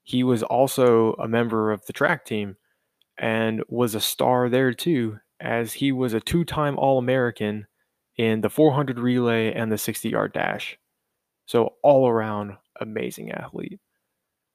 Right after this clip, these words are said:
Uh, one quote that I saw that was really indicative of Walker's time at Georgia said, "When we put in Herschel,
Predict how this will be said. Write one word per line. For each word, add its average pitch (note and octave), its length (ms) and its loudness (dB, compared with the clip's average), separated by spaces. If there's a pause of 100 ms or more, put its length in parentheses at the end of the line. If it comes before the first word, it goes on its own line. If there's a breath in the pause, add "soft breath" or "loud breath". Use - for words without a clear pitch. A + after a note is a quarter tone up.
(280)
Uh, G2+ 80 -8
one B2 240 2
quote A#2+ 300 4
that A2+ 100 0
I G2+ 80 -2
saw A2 280 6
that G#2 140 0
was G#2+ 180 0
really A2+ 240 6
indicative G#2+ 560 0
of G#2 520 -2 (460)
Walker's A2 380 2
time G#2 240 -2
at G2 80 -8
Georgia G#2 420 -2 (600)
said, A2+ 140 -6
"When A2+ 160 0
we A2 120 0
put F3 240 2
in E3 120 2
Herschel, B2 580 0